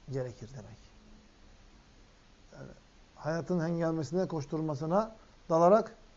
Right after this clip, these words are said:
haram helal demeden rastgele yaşamak değil. Ve delilul hac, haccın delili nedir? Kavluhu Teala,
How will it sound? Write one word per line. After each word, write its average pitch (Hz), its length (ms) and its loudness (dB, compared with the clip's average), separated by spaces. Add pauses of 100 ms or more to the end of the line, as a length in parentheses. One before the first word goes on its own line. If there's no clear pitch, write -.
(760)
haram 175 360 6
helal 170 280 6
demeden 175 440 4 (1500)
rastgele 185 380 6
yaşamak 170 400 2
değil. 151 240 2 (1400)
Ve 196 160 10
delilul 220 380 12
hac, 196 380 12 (340)
haccın 190 460 6
delili 160 380 8
nedir? 147 340 4 (160)
Kavluhu 156 440 6
Teala, 165 540 8